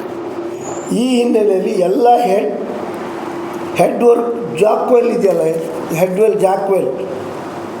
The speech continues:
ಕಾಮಗಾರಿಗಳನ್ನ ನದಿಯಲ್ಲಿಯೇ ಪ್ರಾರಂಭಿಸುವಂತೆ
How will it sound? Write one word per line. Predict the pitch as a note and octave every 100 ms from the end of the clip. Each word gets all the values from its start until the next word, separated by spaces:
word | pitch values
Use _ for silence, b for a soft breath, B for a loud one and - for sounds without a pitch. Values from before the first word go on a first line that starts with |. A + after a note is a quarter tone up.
| - -
ಕಾಮಗಾರಿಗಳನ್ನ | A3 A#3 B3 A#3+ A3 F#3+ G3 A3+ B3+ F#3
ನದಿಯಲ್ಲಿಯೇ | G3 G#3 B3+ B3+ B3+ C4+ C#4 C#4 -
ಪ್ರಾರಂಭಿಸುವಂತೆ | A3 A#3 A#3+ A3+ A3 G#3+ B3+